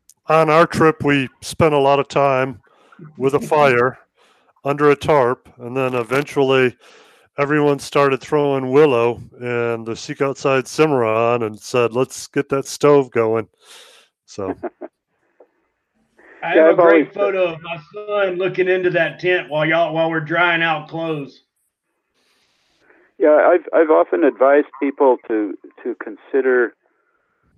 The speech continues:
Speaker 3: going to the Arctic on its terms rather than ours.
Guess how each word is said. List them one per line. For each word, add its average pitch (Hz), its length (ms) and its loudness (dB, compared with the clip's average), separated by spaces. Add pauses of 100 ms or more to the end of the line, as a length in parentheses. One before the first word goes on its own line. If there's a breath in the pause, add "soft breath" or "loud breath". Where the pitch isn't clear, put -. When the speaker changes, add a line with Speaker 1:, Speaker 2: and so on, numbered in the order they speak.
(100)
Speaker 3:
going 143 440 0
to 131 100 -8
the 113 160 -4
Arctic 117 460 0 (320)
on 107 260 -4
its 135 220 -4 (200)
terms 101 380 -8 (260)
rather 104 380 -2
than 87 220 -12
ours. 90 440 -6